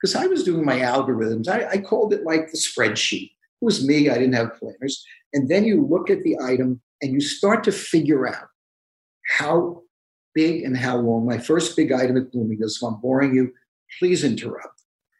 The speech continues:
It was the biggest unit buy ever made at Bloomingdale's. And you know how I picked the item, the, the volume of it?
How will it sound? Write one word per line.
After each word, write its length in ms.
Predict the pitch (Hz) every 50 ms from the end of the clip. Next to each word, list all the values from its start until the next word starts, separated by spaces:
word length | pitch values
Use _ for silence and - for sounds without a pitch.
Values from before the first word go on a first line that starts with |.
| _ _ _ _
It 60 | - 135
was 140 | 127 117
the 100 | 120 107 -
biggest 380 | 156 175 185 196 196 - -
unit 380 | 135 127 135 139 135 123 110 -
buy 220 | - 123 120 120
ever 200 | 123 139 - 156
made 300 | 143 123 120 123 123 123
at 160 | - - - -
Bloomingdale's. 680 | - 208 208 202 208 - - - - - - - - - - _ _ - - _ _ _ _ -
And 100 | 156 156
you 60 | 180
know 180 | 202 233 226 220
how 220 | 202 208 208 190
I 200 | 180 180 170 - - - _
picked 220 | - 190 196 - -
the 140 | 170 160 147
item, 400 | 139 143 175 208 233 226 - - - _ _ _
the, 80 | - 156 151 -
the 160 | - 127 110
volume 440 | 120 120 113 123 143 170 185 135 196
of 120 | 214 202
it? 120 | 226 226